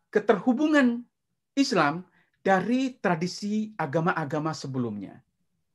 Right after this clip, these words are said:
Dan ini juga terkait, apa, terlihat dari, em,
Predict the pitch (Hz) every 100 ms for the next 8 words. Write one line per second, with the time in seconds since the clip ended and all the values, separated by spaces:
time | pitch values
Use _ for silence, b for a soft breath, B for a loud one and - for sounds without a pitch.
0 | B B B B 175 240 254 285 339 269
1 | - 240 - 247 - 233 254 - _ -
2 | 190 247 247 214 214 247 285 175 185 185
3 | 226 240 240 - _ _ _ _ 185 185
4 | 180 180 180 175 175